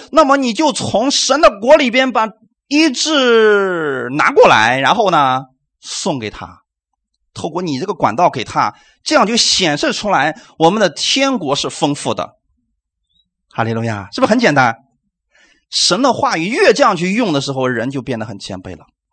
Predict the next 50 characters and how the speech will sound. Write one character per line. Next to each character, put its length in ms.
啊， 100
我 120
就 120
是 140
一 40
个 60
管 220
道 100
而 300
已。 240
很 160
显 200
然， 140
小 380
儿 260
子 100
是 180
明 340
白 100
了 120
他 120
父 240
亲 160
的 80
这 220
份 180
爱， 280
所 200
以 180
我 120
也 80
相 180
信 140
小 160
儿 160
子 100
回 220
来 120
以 120
后 480
不 240
再 280
自 220
夸 300
了。 80
他 120
真 180
的 100
知 140
道 180